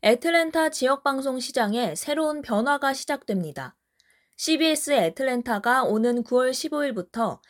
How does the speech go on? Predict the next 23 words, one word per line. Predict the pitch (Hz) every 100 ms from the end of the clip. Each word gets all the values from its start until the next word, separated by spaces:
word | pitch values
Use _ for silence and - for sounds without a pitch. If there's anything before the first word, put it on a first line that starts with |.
| _
증강현실과 | - 247 254 285 277 285 247 247 226 233 240
가상현실을 | 233 214 285 285 285 269 269 247
결합한 | 233 196 185 220
뉴스룸을 | 226 190 202 - 262 233 233
운영한다고 | 214 185 185 175 165 160 196
발표했습니다. | 220 208 202 220 202 147 139 123 113 _ _ _
이번 | - 233 269 262
시도는 | 262 285 247 220 269 285
지역 | 285 269 269 269
방송국 | 277 269 269 247 240
가운데 | 226 220 208
최초로 | 202 285 - 240 185 202 - _ _
시청자에게 | - 349 330 302 285 247 233 233
한층 | 254 302 294 302 226
몰입감 | 185 254 - 262 240
있는 | 220 226
뉴스 | 196 196 - 262
경험을 | 226 202 180 214
제공하는 | 220 202 220 220 202
것을 | 180 165 220 247
목표로 | 196 196 302 277
한다고 | 254 208 175 151 185
덧붙였습니다. | 190 190 202 196 - 151 143 131 117